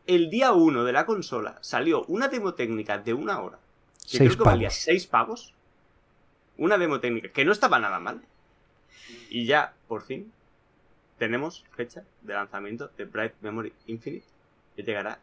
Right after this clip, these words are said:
Speaker 1: el veintiuno de julio a Xbox Series X barra S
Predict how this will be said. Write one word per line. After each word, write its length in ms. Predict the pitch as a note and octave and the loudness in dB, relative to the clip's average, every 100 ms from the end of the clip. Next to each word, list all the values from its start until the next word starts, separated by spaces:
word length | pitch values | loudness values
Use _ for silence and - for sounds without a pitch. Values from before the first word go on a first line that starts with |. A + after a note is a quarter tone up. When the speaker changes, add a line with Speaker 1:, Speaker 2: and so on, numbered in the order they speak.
| _ | _
Speaker 1:
el 180 | - A2+ - | -10 -10 -12
veintiuno 680 | A#2 A2+ B2 A#2+ A#2 A2+ C#3 _ _ - | -12 -10 -10 -10 -10 -10 -12 _ _ -16
de 160 | - - _ _ - | -16 -16 _ _ -14
julio 300 | - - - _ | -12 -12 -16 _
a 140 | - - _ _ - | -14 -14 _ _ -14
Xbox 480 | B2+ C3+ A#2 G2 - | -12 -12 -12 -12 -10
Series 400 | A2+ - - _ | -10 -10 -14 _
X 420 | - A#2+ - - - _ _ - | -12 -12 -14 -16 -18 _ _ -6
barra 340 | A2 - - _ | -4 -4 -12 _
S 220 | E3+ - | -6 -6